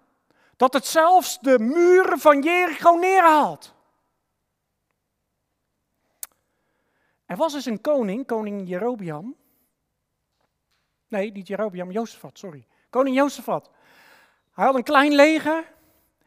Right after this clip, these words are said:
en voor hem stond een heel machtig leger.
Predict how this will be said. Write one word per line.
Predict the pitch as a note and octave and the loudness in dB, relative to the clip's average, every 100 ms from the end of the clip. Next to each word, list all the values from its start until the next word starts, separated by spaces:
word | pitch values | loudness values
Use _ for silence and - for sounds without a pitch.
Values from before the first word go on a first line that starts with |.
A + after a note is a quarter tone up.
| _ | _
en | G#3+ G#3 | -4 -2
voor | C4+ F4+ F4+ | 4 6 6
hem | E4 F#4 G4+ E4+ _ _ _ | 4 0 -4 -8 _ _ _
stond | - F#4+ F4 D#4+ | -8 0 0 2
een | D4+ | -2
heel | G3+ C#4+ F4 F4 | 0 2 4 4
machtig | E4+ D#4+ - C4+ | 4 2 2 -6
leger. | A#3+ A3+ G#3 E3 C3 G2 _ | -4 -4 -4 -8 -16 -18 _